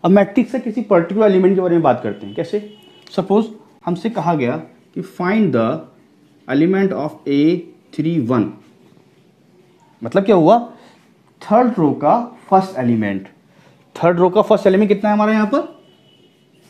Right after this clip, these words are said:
Seven। Similarly, हमसे कहा गया ए टू फ़ोर, सेकंड रो का फोर्थ एलिमेंट। सेकंड रो का फोर्थ एलिमेंट is root two, one,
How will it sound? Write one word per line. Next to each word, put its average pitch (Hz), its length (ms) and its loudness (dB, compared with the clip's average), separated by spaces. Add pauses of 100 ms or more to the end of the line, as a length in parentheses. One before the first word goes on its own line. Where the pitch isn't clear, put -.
(100)
Seven। 107 520 0 (960)
Similarly, 226 380 4 (400)
हमसे 214 260 0
कहा 175 260 -2
गया 160 220 -2 (1300)
ए 165 440 0 (1600)
टू 208 300 0 (320)
फ़ोर, 110 500 -2 (1700)
सेकंड 185 460 0
रो 196 100 2
का 269 160 -4 (160)
फोर्थ 190 240 4
एलिमेंट। 110 500 2
सेकंड 147 460 0
रो 202 80 4
का 233 160 2
फोर्थ 202 300 2
एलिमेंट 196 360 2
is 262 160 0
root 156 260 4 (100)
two, 139 160 6 (1120)
one, 165 240 0